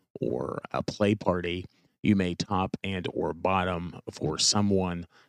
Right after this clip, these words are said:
that you're not in a relationship with, just someone who knows how to perform a kink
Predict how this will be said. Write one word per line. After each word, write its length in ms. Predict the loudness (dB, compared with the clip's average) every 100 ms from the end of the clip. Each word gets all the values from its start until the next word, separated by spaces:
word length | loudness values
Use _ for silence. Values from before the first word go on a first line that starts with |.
| -6
that 240 | -2 2
you're 140 | 0
not 340 | 0 2 2 0 -4
in 140 | -4
a 60 | -2
relationship 760 | -4 -4 -2 -2 -2 -2 -2 -6
with, 360 | -8 -8 -12 -18 _ _
just 380 | 0 0 -2 2
someone 440 | 4 4 2 -2
who 160 | 0 0
knows 320 | 2 0 0
how 160 | 0 -2
to 180 | -4 -10
perform 500 | -14 -10 4 6 6
a 80 | -2
kink 560 | -6 -4 -4 -4 -14